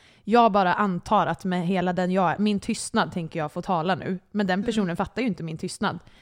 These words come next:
Speaker 1: Min tystnad tänker jag är, jag blev sårad, eller jag tyckte att du borde ha agerat så, eller du borde kolla med mig nu hur jag mår.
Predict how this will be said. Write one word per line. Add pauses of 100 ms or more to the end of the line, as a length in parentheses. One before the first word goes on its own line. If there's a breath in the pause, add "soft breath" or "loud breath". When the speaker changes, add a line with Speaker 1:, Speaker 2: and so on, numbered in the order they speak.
(200 soft breath)
Speaker 1:
Min
tystnad
tänker
jag
är,
jag
blev
sårad,
eller
jag
tyckte
att
du
borde
ha
agerat
så,
eller
du
borde
kolla
med
mig
nu
hur
jag
mår.